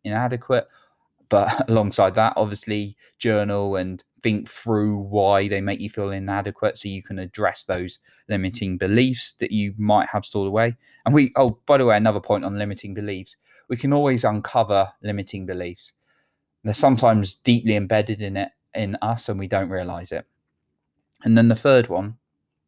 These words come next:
is to give free compliments to people. Just adding that positivity so that your brain gets direct, directed in that direction rather than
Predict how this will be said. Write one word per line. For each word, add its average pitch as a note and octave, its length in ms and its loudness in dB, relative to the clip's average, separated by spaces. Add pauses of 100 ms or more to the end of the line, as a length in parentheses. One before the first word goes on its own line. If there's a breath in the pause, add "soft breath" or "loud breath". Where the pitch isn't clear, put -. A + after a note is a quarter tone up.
(580)
is F#2+ 440 -6 (380)
to F#2+ 460 -6
give A#2+ 240 2
free A#2 260 0
compliments G#2 500 -4
to - 60 -12
people. F2+ 440 -12 (880)
Just - 320 -6 (120)
adding B2+ 300 0
that G#2 180 -2
positivity F#2+ 1040 -6 (120)
so G#2+ 440 0
that G2+ 120 -2
your G2 120 -4
brain G2 240 -2
gets F#2+ 220 -6
direct, - 540 -4 (520)
directed G#2+ 480 -2
in G2+ 200 -4
that - 240 -2
direction F#2+ 480 -6
rather F2+ 300 -4
than F2 400 -8